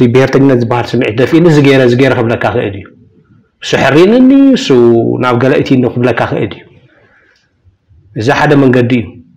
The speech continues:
ንገሊኡ እቲ ብሄርተኝነት ስነ ሓሳብ እዩ። በቃ ትግራዋይነት ማለት እዚ፣ እዚ ኢሉ ድትንትነልካ ኣሎ።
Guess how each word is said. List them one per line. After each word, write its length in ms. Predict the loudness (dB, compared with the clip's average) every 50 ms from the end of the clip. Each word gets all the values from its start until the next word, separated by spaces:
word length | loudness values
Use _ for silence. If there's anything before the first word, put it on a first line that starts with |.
| _ _ _ _ -20 _ -6
ንገሊኡ 480 | -4 -2 0 2 2 4 4 4 4 4 4 2 0 -2 -6 -14 -20 -20 -20 _ _ _ _ _
እቲ 140 | _ -6 -2 0 2 2 2 2 2 2
ብሄርተኝነት 760 | 2 2 0 0 0 0 2 2 4 4 4 2 0 -2 -6 -14 -18 -20 -20 _ _ _ _ _ _ _ _ _ _ _ _ _ _ _ -8
ስነ 140 | -4 -4 -2
ሓሳብ 300 | -2 -4 -4 -4 -6 -6
እዩ። 100 | -6 -10 -16 -20 _ _ _ _ _ _ -20 _ _ _ _ _ _ _ _ _ _ _ _ _ _ _ _ _ _ _ -14
በቃ 140 | -12 -10 -8 -8
ትግራዋይነት 500 | -6 -4 -2 0 0 2 2 2 0 0 -2
ማለት 220 | -2 -2 -2 0 0
እዚ፣ 120 | 2 2
እዚ 120 | 2 2 2 0
ኢሉ 120 | 2 0 0 0
ድትንትነልካ 640 | -2 -2 -2 -2 -2 -2 -2 -2 -4 -4 -4 -6 -8
ኣሎ። 180 | -8 -8 -8